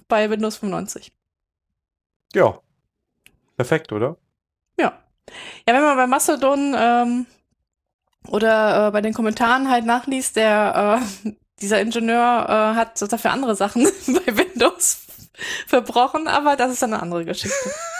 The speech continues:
Speaker 1: <laughs>
Speaker 2: Ja.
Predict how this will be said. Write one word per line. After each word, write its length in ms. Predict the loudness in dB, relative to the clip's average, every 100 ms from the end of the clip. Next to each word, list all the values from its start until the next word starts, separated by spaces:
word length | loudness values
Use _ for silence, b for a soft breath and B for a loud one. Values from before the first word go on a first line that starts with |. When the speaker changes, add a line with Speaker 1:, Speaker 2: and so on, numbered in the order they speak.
| -4
Speaker 1:
<laughs> 960 | -2 -2 -4 -8 -8 -6 -6 -6 -10 -10 _ _ _ B B B B B _ _ _ B B B B B B B -8
Speaker 2:
Ja. 280 | -8 -8